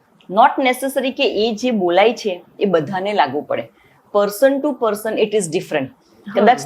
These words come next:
Speaker 1: તમને જે વસ્તુ થાય છે એ મને નહીં થતી હોય, કોઈ થર્ડ વ્યક્તિ છે એને નહીં થતી હોય, તો તમારી ટ્રીટ-, પ્રોબ્લેમ સેમ છે, પણ તમારી ટ્રીટમેન્ટ જુદી છે, કોઈ બીજી વ્યક્તિની ટ્રીટમેન્ટ જુદી છે.
Speaker 2: યસ.
Speaker 1: તો હું તો બધાને એમ જ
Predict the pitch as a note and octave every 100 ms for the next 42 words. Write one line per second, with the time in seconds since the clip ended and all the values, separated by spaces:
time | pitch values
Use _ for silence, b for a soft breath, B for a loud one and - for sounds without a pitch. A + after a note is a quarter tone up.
0 | - G3 G3 A#3 G#3 A#3+ A#3+ - B3+ C4
1 | B3+ C4+ C4 A#3+ A#3+ C4+ D4+ E4+ G4 -
2 | A3 F3 C3 - b b b - B3 -
3 | A3 A3 A3 B3 - B3+ C4+ B3+ B3 A#3+
4 | D4 F4 - C4 A3 G3+ B3+ G#3+ F3+ F#3+
5 | A#3+ B3+ C#4 - - G3 E3+ A#3 C#4+ D#4+
6 | D#4+ D#4 D#4 G3+ G3+ G3+ F3+ F#3+ G#3 B3
7 | C4 A#3+ C#4 C#4 C#4 C4 C#4 D4+ C#4+ B3
8 | A3 A#3 C4+ C#4+ D#4 D4 D#4+ D#4 D4 D#4
9 | C#4 C4+ A3 - - - - A3+ F3+ D#3
10 | A3 A3 G#3+ A3+ F3+ G#3 A3 F#3+ G3